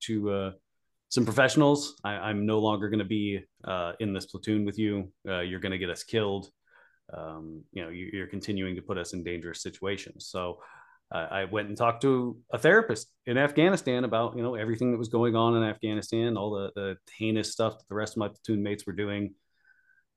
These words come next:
Um, and, uh,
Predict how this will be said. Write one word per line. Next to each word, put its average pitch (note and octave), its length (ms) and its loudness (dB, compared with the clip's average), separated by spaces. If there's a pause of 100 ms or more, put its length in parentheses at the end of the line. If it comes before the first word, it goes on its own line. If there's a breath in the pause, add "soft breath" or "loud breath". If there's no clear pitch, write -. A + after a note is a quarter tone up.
(120)
Um, G2+ 580 2 (1500)
and, C#3+ 380 8
uh, A#2 400 6